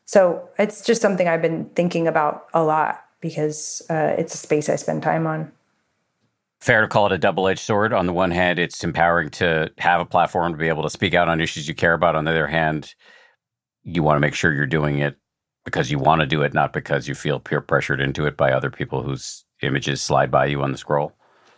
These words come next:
Speaker 1: Yeah. I think, you know, that there's s-, sort of, um, nauseating to talk about cancel culture, but I do think it's something to be examined,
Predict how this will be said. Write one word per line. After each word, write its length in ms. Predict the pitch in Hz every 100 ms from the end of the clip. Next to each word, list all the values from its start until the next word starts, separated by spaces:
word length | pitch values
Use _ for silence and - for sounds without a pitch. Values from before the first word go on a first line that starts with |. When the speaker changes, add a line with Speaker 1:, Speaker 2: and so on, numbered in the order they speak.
| _ -
Speaker 1:
Yeah. 640 | 277 349 294 185 165 175 - _ -
I 100 | -
think, 400 | - 392 - - _ _ _
you 160 | - 277
know, 260 | 220 208 214
that 380 | 214 - - -
there's 380 | 214 214 - - _ - _ _ _ -
s-, 260 | - - -
sort 260 | - - 170
of, 140 | 160
um, 340 | 156 151 151 147 _ _ _ _ _ - _ _ _ -
nauseating 640 | 175 160 160 165 156 156
to 100 | 147
talk 260 | 151 151 151
about 280 | 156 156 -
cancel 380 | 165 156 156
culture, 420 | 151 165 160 165 160
but 200 | 165 -
I 120 | 175
do 180 | 175 311
think 260 | - 214 175
it's 140 | 170
something 500 | 190 180 180 175 170
to 140 | 180
be 140 | 175 170
examined, 800 | 156 156 165 196 156 85 165